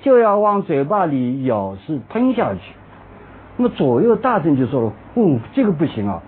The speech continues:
皇帝你是一国之主啊，对吧？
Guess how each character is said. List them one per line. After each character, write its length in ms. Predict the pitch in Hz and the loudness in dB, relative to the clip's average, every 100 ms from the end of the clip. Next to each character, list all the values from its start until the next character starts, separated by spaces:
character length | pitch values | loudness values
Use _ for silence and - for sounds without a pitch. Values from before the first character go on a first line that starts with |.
| - - | -20 -10
皇 200 | 123 127 | -4 -2
帝 80 | 127 | 0
你 220 | 123 127 | 2 2
是 240 | 135 190 165 | 2 2 2
一 140 | 214 | 2
国 180 | 196 165 | 0 -2
之 220 | - 156 | 0 -6
主 200 | 120 98 87 | -4 -6 -4
啊， 120 | 85 | -6
对 80 | 113 | -6
吧？ 120 | 98 | -6